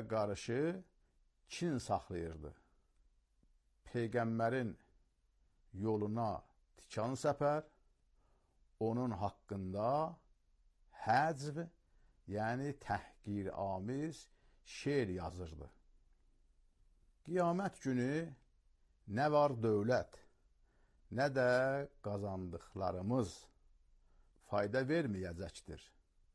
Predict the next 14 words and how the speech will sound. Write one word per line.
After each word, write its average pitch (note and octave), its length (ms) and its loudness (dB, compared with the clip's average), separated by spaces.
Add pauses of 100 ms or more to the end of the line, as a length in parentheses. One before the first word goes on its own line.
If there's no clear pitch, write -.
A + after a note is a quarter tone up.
(1000)
Ma C3+ 540 0
əğna G#2+ 560 0 (140)
ənhu G2 440 -6
maluhu F#2+ 680 -4 (560)
və G2 180 0
ma F#2+ 220 -2 (160)
kəsəb. - 500 -4 (920)
Var C#3+ 440 4
dövlət D3+ 640 2 (560)
insanın C3 840 0
karına A2+ 560 2 (340)
gəlmir. F#2 580 0 (800)
Ma C#3 440 2
əğna G#2 500 0